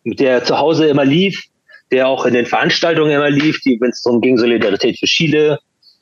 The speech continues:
Meine Eltern waren da sehr engagiert und wir Kinder natürlich dann auch. Wir sahen, waren auch immer mit dabei, wir waren ja auch klein. Und, äh, ja,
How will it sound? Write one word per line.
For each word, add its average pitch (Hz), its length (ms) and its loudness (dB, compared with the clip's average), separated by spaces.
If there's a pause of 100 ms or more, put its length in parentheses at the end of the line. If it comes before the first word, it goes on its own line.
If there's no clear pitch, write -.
(300)
Meine 113 200 0
Eltern 131 240 2
waren 127 160 0
da 120 100 0
sehr 143 220 0
engagiert 143 580 0
und 117 160 -2 (160)
wir 117 200 -2
Kinder 135 220 0
natürlich 120 420 0
dann 107 120 0
auch. 147 400 -2
Wir 117 100 -2
sahen, 113 240 0
waren 117 180 0
auch 110 80 -2
immer 123 180 0
mit 123 180 -2
dabei, 117 280 0
wir 131 120 0
waren 123 140 0
ja 117 80 2
auch 101 120 -4
klein. 139 340 -2 (1200)
Und, 113 280 -2
äh, 104 340 0 (500)
ja, 110 380 -2